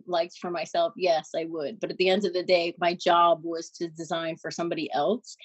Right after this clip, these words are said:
And if I didn't do that successfully, then the product failed. And that would be probably the worst decision I made. So, I mean, it's true. It's, you know, it's,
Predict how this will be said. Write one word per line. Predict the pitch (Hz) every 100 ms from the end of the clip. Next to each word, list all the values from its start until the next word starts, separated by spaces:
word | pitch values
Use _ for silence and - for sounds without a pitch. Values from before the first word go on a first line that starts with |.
| - _ _
And | 185
if | 196
I | 196
didn't | 190 208 226
do | 185
that | 185 185 -
successfully, | 165 - 185 - 208 220 208
then | 196
the | 175
product | 165 165 165 - -
failed. | - 147 - - -
And | 165 165 165 117
that | 160 165 -
would | 175 180
be | 151 156 156 170 _ _ _ -
probably | 175 180 175
the | 170 160
worst | 160 170 180 -
decision | 180 165 165 156
I | 139 143
made. | 139 143 - - - - - - _
So, | - 214 202 196 190 - _ _ _
I | 226
mean, | 269 277
it's | 254 262 -
true. | - 466 269
It's, | 202 220 214
you | 247 269
know, | 247
it's, | 247